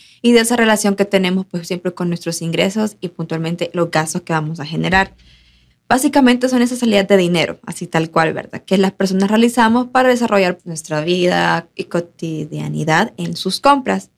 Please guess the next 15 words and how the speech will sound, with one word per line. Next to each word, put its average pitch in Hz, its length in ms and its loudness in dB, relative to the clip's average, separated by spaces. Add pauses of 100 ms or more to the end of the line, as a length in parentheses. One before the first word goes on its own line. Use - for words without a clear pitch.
(560)
Acá 247 220 2
es 247 100 0
importante 254 640 2
que 247 100 -2
sepamos, 208 520 0
¿verdad? 170 200 0
Y 170 60 6
ese 185 160 0
es 220 80 4
el 220 60 0
punto 233 420 2
de 214 160 0
este 214 240 0
podcast 233 480 0
hoy, 233 280 2